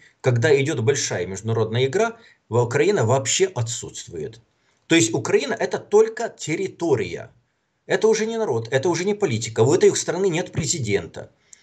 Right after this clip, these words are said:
Президент, вот сейчас мы разговариваем, сейчас у нас девятое января.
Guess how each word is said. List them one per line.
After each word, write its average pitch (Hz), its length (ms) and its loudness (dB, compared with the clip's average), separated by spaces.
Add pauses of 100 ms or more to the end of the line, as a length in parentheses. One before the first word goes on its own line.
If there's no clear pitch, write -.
(120)
Президент, 151 560 2 (240)
вот 170 160 2
сейчас 220 460 -2
мы 117 280 4
разговариваем, 220 680 0 (240)
сейчас 151 560 0
у - 20 -4
нас 123 240 -2
девятое 120 500 2
января. 147 540 2